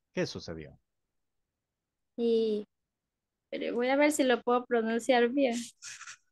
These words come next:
Speaker 2: <laughs> The materialist was slow in bringing supplies.
Speaker 1: Supplied.
Speaker 2: Ah,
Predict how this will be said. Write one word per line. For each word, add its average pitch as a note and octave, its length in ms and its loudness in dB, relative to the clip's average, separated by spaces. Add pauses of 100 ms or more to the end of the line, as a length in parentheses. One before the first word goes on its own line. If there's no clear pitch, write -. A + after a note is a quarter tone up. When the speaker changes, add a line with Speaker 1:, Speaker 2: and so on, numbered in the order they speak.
(180)
Speaker 2:
<laughs> - 140 -2 (1300)
The B3+ 280 4
materialist A#3+ 960 4 (1900)
was C#4 640 2 (440)
slow D#4 600 4 (1040)
in B3 380 2 (180)
bringing E4+ 540 6 (880)
supplies. A3+ 800 0 (520)
Speaker 1:
Supplied. A2 840 0 (920)
Speaker 2:
Ah, B3 380 -4